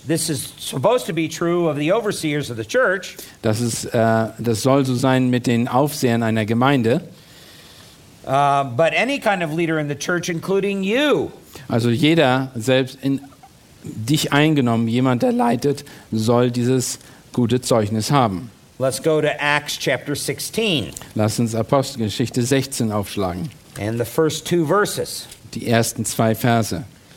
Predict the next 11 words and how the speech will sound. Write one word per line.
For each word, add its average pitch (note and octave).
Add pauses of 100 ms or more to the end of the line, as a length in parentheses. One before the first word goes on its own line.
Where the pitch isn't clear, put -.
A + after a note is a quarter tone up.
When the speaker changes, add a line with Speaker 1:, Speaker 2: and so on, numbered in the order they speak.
(760)
Speaker 1:
Paul E3+
came D#3+
also D3+
to D3
Derbe C3+
and C#3
to C#3
Lystra, C3
and C3+
a C#3
disciple, C3+